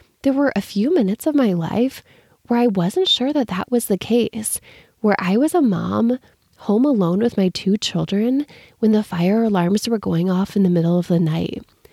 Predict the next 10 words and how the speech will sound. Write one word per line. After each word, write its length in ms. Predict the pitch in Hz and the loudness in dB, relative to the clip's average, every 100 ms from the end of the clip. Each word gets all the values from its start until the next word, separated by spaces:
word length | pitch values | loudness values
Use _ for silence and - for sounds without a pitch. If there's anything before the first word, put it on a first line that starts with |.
| - - _ - | -20 -20 _ 0
And 180 | 220 226 | 0 0
processing 720 | - 196 190 - 302 - 247 | -4 -2 -2 -2 -4 0 2
it 140 | 214 185 | 2 2
with 200 | 175 - | -2 -2
him 500 | - 170 170 240 302 - - _ - | -2 -2 0 0 -2 -8 -20 _ -2
was 160 | 214 | 0
so 320 | - - 165 190 | 0 -2 2 2
important 600 | 208 - 170 - 175 175 | 0 0 -4 -2 -2 -2
for 160 | - | -2
my 200 | 175 170 | 0 0